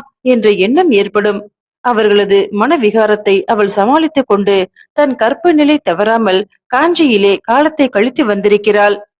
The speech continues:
கடலில் அவளுக்கு ஏற்பட்ட அனுபவம் பயங்கரமானதுதான். நல்ல வேளையாக அவளது உடலுக்கு ஒன்றுமே நேரவில்லை. கப்பலில் வேலை செய்பவர்களுக்கு மிருக பலம் ஏற்பட்டிருப்பது இயற்கைதான். உடலில் மட்டுமன்று,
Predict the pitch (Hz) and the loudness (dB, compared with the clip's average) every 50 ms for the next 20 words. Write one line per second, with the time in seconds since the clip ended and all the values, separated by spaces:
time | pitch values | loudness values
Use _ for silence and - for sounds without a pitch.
0 | _ _ _ _ _ _ _ _ _ - 214 214 233 226 220 208 202 208 - - | _ _ _ _ _ _ _ _ _ -4 -2 0 0 2 2 0 0 -2 -2 -2
1 | 277 262 285 269 269 - 247 196 202 214 220 - 277 277 - 349 320 226 202 196 | -2 0 0 -2 -2 0 0 2 2 0 0 -2 -4 -2 0 0 0 0 0 0
2 | 185 214 196 190 190 196 208 - - 190 202 254 294 320 359 370 359 285 226 214 | 0 0 2 2 0 -2 -4 -4 -2 0 0 2 2 2 2 2 2 2 2 0
3 | 214 208 196 208 196 208 202 202 208 - - _ _ _ _ _ _ _ _ - | 0 0 0 0 0 0 0 0 -2 -4 -10 _ _ _ _ _ _ _ _ -6
4 | 220 196 196 208 233 247 233 247 247 254 262 240 226 220 214 220 214 202 202 - | -2 -2 0 0 0 0 2 2 2 2 2 2 2 2 2 0 0 -2 -2 -4
5 | - - _ _ 254 254 233 233 220 202 208 190 196 226 285 285 285 294 - 208 | -10 -20 _ _ -4 0 0 0 2 2 2 2 2 2 2 0 0 0 0 0
6 | 196 190 - 220 220 202 214 220 196 247 311 311 240 202 208 208 208 196 202 202 | 0 2 0 0 -2 0 -2 0 0 2 2 2 2 2 2 2 2 2 2 2
7 | 202 202 202 202 202 - - _ _ _ _ _ _ _ _ _ _ _ 240 226 | 2 2 2 0 -2 -4 -10 _ _ _ _ _ _ _ _ _ _ _ -4 -4
8 | 220 220 220 220 214 214 185 185 202 220 247 254 233 - 226 190 180 202 196 190 | -2 -2 0 0 0 0 2 2 2 2 2 0 0 0 0 0 2 0 0 2
9 | 190 202 208 208 202 202 214 214 196 190 - - 208 214 247 285 330 311 349 311 | 0 0 0 0 0 0 0 2 2 2 0 -2 -2 0 0 0 2 2 0 0
10 | 202 202 202 196 190 185 190 202 202 - 208 202 214 208 196 202 - 202 196 190 | 0 0 -2 -2 0 0 0 0 0 -2 -4 -2 0 0 0 0 -2 -2 0 0
11 | 190 190 196 - _ _ _ - 226 294 339 339 - 302 240 220 311 302 302 302 | 0 0 -2 -6 _ _ _ -4 -2 -2 -2 -2 0 0 0 2 2 0 0 -2
12 | 294 269 - _ _ _ _ _ _ _ - 220 220 214 208 214 208 202 202 190 | -4 -6 -12 _ _ _ _ _ _ _ -4 -2 -2 0 0 0 0 0 -2 -4
13 | 190 190 269 269 247 233 214 214 190 196 196 190 214 226 | -4 -2 -2 -2 0 -2 -2 -2 0 0 0 0 0 -2